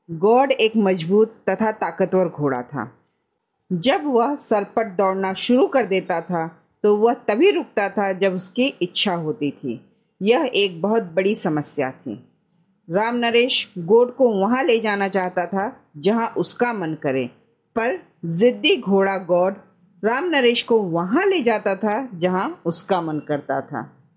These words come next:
राम नरेश ने फिर घोड़े को प्रशिक्षण देने का सोचा और कड़ी मेहनत के बाद उसने अपने जिद्दी घोड़े को प्रशिक्षित कर दो आदेश मानना सिखाया,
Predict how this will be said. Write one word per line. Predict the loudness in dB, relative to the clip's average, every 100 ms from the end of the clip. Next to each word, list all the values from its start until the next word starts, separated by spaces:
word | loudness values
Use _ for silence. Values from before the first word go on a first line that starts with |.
| _
राम | -2 0 0
नरेश | 0 2 4 4 4
ने | 2
फिर | 4 2
घोड़े | 0 0 2 4
को | 2 2 0
प्रशिक्षण | 0 0 0 2 0 2 2 2
देने | 0 -2 -2
का | -4
सोचा | 0 0 0 -2 -4 -8 _ _ _ _ _ -2
और | 2 2 0 -8 _ _
कड़ी | 2 6 6 4
मेहनत | 4 4 0 2
के | 0
बाद | 2 -2 -4 -6 -2
उसने | 0 2 2 0 -2
अपने | 0 0 0
जिद्दी | 0 0 0 0 2
घोड़े | 2 2 2
को | 0 0 0
प्रशिक्षित | -4 _ -2 0 0 0 0 -2 -4 _ -4
कर | -4 -6 -12 _ _ _
दो | -2 4 4
आदेश | 4 -2 0 0 2 0
मानना | 0 0 0 0
सिखाया, | -2 -4 -4 -4 -4 -6